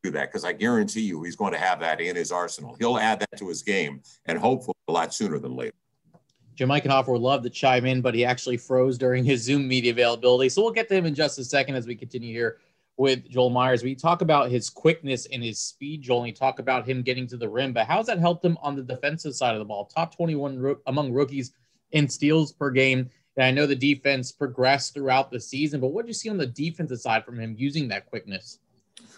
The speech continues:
Speaker 1: Well, I think he's starting to read better. And then it's, it's anticipation of what you've seen on film and what the coaches, 'cause everybody's got tablets, and he's, he's a good lear-, he, obviously he's a quick learner.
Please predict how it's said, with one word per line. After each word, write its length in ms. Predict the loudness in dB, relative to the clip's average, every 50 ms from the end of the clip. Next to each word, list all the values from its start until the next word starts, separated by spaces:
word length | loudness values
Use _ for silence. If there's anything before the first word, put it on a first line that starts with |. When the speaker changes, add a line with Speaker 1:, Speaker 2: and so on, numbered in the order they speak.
| _ _
Speaker 1:
Well, 100 | 0 2
I 80 | 4 4
think 160 | 2 0 -2
he's 80 | -2 0
starting 280 | 2 2 4 4 2
to 80 | 2 2
read 340 | 2 2 2 2 0 0 -2
better. 320 | -2 -2 -2 -4 -8 -12 _ _ _ _ _ _ _ _ -4
And 500 | -2 0 0 0 0 0 0 -2 -4 -10 -12 -2
then 240 | 2 2 4 4 2
it's, 320 | 0 0 -2 -6 -6 -6
it's 180 | -8 -6 -2 0
anticipation 920 | 0 0 0 0 -2 -2 -4 -4 -4 -2 0 0 0 0 0 -2 -2 -2 -4 -6 -8 0
of 360 | 4 4 6 6 6 4 2 2
what 200 | 0 0 0 -2
you've 140 | -6 -6
seen 300 | -6 -4 0 0 2 2
on 220 | 4 2 2 0 -2
film 420 | -4 -2 0 2 4 2 2 0
and 80 | 0 0
what 160 | 0 0 0
the 60 | -2 -4
coaches, 480 | -2 0 0 0 0 -4 -8 -8 -10 -10 _
'cause 160 | -6 -2 0
everybody's 300 | 0 0 0 0 -2 0
got 180 | 0 0 -2 0
tablets, 840 | 0 0 0 0 0 -2 -8 -12 -12 -14 -16 -16 _ _ -20 -20 _ _ -4
and 160 | -2 0 2
he's, 260 | 2 2 0 0 -4 -12 _ _ _ _
he's 240 | -4 -4 -4 -4
a 40 | -6 -8 -10 -12 -16 _ _ _
good 200 | -2 0 0 2
lear-, 240 | 2 2 2 2 0 -4
he, 200 | -8 -8 -8 -4 2
obviously 440 | 4 4 6 6 4 0 -2 -2 -2
he's 120 | -2 -4
a 40 | -6
quick 340 | -8 -4 -2 -2 -2 -2 -4
learner. 320 | -8 -8 -8 -10 -14 -18